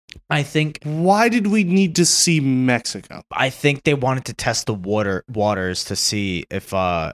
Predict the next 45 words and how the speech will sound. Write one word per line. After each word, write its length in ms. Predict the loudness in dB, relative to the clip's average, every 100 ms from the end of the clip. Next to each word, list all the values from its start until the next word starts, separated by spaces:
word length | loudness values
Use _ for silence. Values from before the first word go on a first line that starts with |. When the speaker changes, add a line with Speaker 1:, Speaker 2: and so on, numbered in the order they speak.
| _ -6
Speaker 1:
how 260 | -2 -2
the 140 | -2 -6
fan 340 | -6 -4 -4 -2
base 320 | -4 -4 -6
would 200 | -10 -8
react 800 | -4 0 0 0 -4 -10 -12 -10
to 260 | -6 -4 -2
them 240 | -2 -4
going 260 | -6 -8 -8
to 140 | -8
another 280 | -6 -6 -8
country, 680 | -6 -6 -6 -6 -8 -8 -14 -20 _ _ -6
because 460 | -6 -4 -2 -2 -2
they 80 | -2
probably 420 | -2 -2 -2 -4
had, 260 | -4 -2 -2
they 80 |
had 200 | -2 -2 -2
stuff, 220 | -4 -4
like, 140 | -10
planned, 300 | -6 -6 -6
like, 180 | -8 -6
France 420 | -2 0 0 -4
and 80 | -6
all 140 | -6
of 80 | -6
that. 300 | -4 -4 -4 -12 -20 _ -20 -20 -10
Canada 520 | -4 0 2 2 0 -2
is 220 | -6 -8
teased 680 | -8 -6 -6 -6 -8 -8 -12 -8
and 100 | -4
all 200 | -4 -4
of 60 |
that. 280 | -2 -2 -2
So 200 | -4 -4
it's 100 | -4
like 300 | -2 -4 -6 -20 -6
they're 100 | -6
kinda 340 | -4 -4 -4 -4
trying 280 | -4 -2 -4
to 60 |
test 340 | -6 -8 -8 -10
the 40 |
waters 580 | -8 -2 -2 0 -4 -6
of 320 | -6 -8 -14